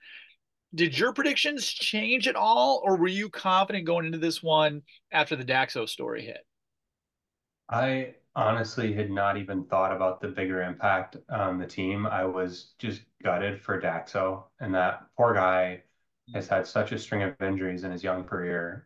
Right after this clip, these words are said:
Speaker 2: and it seemed like he was finally getting a long stretch of healthy play and was showing the world how good a player he is and what he can do and how he can impact the team, and then just bad luck on the training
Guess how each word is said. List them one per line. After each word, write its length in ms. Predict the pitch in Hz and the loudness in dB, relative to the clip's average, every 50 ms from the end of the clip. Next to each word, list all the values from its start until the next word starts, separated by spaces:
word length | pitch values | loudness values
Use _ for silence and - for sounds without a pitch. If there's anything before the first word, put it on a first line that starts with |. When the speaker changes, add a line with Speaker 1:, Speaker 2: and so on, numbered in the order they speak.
| _ 90 87 | _ -8 -6
Speaker 2:
and 240 | 92 90 90 87 92 | -4 -4 -4 -4 -4
it 220 | 87 92 - - | -6 -8 -10 -14
seemed 240 | - - 104 101 104 | -8 -6 -4 -2 0
like 160 | 101 95 92 | -2 -2 -4
he 100 | - 104 | -6 -6
was 260 | 95 92 90 87 - _ _ | -4 -4 -6 -6 -10 _ _
finally 380 | 98 95 98 98 98 98 95 | 0 0 0 -2 -2 -4 -4
getting 560 | 92 98 95 95 92 92 90 92 90 90 101 - | -2 -2 -2 -2 -2 -2 -4 -6 -8 -10 -12 -10
a 120 | - 104 95 | -8 -8 -6
long 520 | 92 92 95 95 98 98 98 98 101 98 | -4 -2 0 2 4 4 2 2 0 -4
stretch 720 | 90 - - - 104 98 92 92 92 - _ _ - - - | -6 -10 -6 0 2 2 2 2 0 -2 _ _ -14 -10 -6
of 260 | 104 92 85 85 - _ _ _ _ _ _ - | -6 -6 -6 -8 -12 _ _ _ _ _ _ -10
healthy 420 | - - 104 98 - - 107 92 | -2 0 0 0 2 -2 -6 -6
play 480 | - - 104 95 92 92 95 92 92 - _ _ _ _ _ _ _ _ - | -2 0 2 2 4 2 0 -2 -4 -8 _ _ _ _ _ _ _ _ -6
and 120 | 110 95 | -4 -4
was 120 | 90 90 - | -4 -4 -4
showing 300 | - 120 107 101 101 101 | -2 0 0 2 2 2
the 100 | 98 95 | 0 0
world 320 | 92 95 95 92 92 90 | 0 2 2 2 2 2
how 180 | 92 95 98 98 | 2 2 2 2
good 280 | 104 - - 113 107 | 0 -4 -4 -2 -2
a 60 | 95 | -2
player 380 | 92 - - 101 98 95 92 92 | -2 -2 -2 -2 0 0 -2 -2
he 220 | 87 92 92 90 | -4 -4 -4 -4
is 420 | 92 92 87 87 87 - - - - - | -4 -4 -4 -6 -6 -10 -16 -18 -12 -10
and 180 | 98 92 92 | -8 -6 -4
what 160 | 90 90 92 | -2 -2 -4
he 100 | 95 95 | -4 -8
can 220 | 98 - 95 92 90 | -12 -8 -8 -6 -4
do 260 | 98 104 104 104 101 | -2 0 0 0 0
and 100 | 95 90 | -2 -2
how 140 | 95 95 95 | -2 -2 -2
he 60 | 92 | -2
can 160 | 92 - 95 | -4 -6 -6
impact 400 | 92 98 95 98 98 92 90 - | -6 -4 -2 -2 -2 -2 -2 -4
the 60 | 101 | -8
team, 480 | - - 104 98 95 95 92 92 92 - - _ _ _ _ _ _ _ _ _ - | -10 -8 -6 -4 -2 -2 -2 -2 -4 -6 -10 _ _ _ _ _ _ _ _ _ -4
and 180 | 110 98 98 | -2 0 0
then 220 | 98 95 92 92 92 | 2 2 2 2 0
just 440 | 87 95 92 92 - - - _ _ _ _ _ _ _ _ _ - | 0 -2 -4 -4 -6 -8 -14 _ _ _ _ _ _ _ _ _ 2
bad 280 | 101 95 98 95 95 | 2 4 4 2 2
luck 180 | 95 92 92 - | 0 0 0 -2
on 100 | 95 92 | -4 -4
the 60 | 90 | -6
training 400 | - - 95 90 90 87 85 | -4 -2 -2 -2 -2 -6 -8